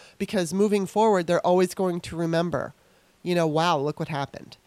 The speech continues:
And we need to be able, hopefully they'll say, "We'll need to be able to prevent this and put, you know, security blankets in place, or, su-, you know, any kind of security in place, so that if we have another pandemic or whatever it is,"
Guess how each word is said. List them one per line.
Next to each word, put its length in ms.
And 260
we 100
need 220
to 80
be 140
able, 280
hopefully 560
they'll 120
say, 240
"We'll 180
need 260
to 80
be 80
able 140
to 100
prevent 440
this 420
and 340
put, 200
you 100
know, 160
security 540
blankets 340
in 100
place, 460
or, 120
su-, 180
you 140
know, 160
any 240
kind 240
of 60
security 500
in 80
place, 260
so 100
that 100
if 120
we 100
have 180
another 260
pandemic 640
or 60
whatever 320
it 60
is," 140